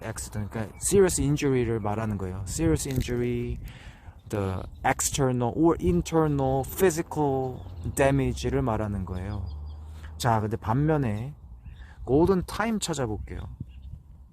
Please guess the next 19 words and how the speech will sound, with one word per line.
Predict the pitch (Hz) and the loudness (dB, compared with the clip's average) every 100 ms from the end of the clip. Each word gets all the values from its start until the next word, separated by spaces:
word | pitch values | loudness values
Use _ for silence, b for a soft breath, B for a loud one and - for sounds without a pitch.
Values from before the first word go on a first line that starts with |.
| - - | -20 -10
golden | - 131 135 135 | -2 0 0 -4
time | - 92 92 - - - - - - - - - - - - - - - | -4 -6 -8 -12 -18 -20 -20 -20 -20 -20 -20 -20 -20 -20 -18 -16 -14 -2
나오지도 | 104 127 - 170 | 2 2 2 0
않아요. | 127 101 117 101 - - - - - - - - - - - - | 2 0 -6 -10 -14 -18 -20 -20 -20 -20 -20 -20 -20 -20 -20 -2
근데 | - 160 | 6 6
어쨌든, | 175 - 170 - - - - - - | 6 2 2 -2 -14 -20 -20 -20 -12
어, | 127 120 | -4 0
안 | 110 147 | 2 6
나오니까 | 156 151 135 139 | 6 4 2 0
뭐 | 127 117 - _ - - - - b b b - - - - - - | 0 -4 -10 _ -20 -20 -20 -20 b b b -20 -20 -12 -12 -8 0
인터넷에서 | 139 175 160 143 135 | 2 2 2 0 -2
찾아보셔야 | - 156 160 131 123 | -4 0 2 2 -2
되겠죠. | 110 101 113 | -2 -2 -4
근데 | 117 | -4
골든이 | 117 151 190 180 180 | 4 8 8 6 2
갖는 | 160 120 127 127 | 2 0 0 -2
의미가 | 117 117 123 117 - - - - | -2 -2 -4 -8 -10 -18 -14 -4
황금이잖아요. | 185 196 180 151 120 101 92 90 | 0 2 4 4 2 -2 -4 -6
황금의, | 156 160 147 117 131 117 | -4 -2 0 0 0 0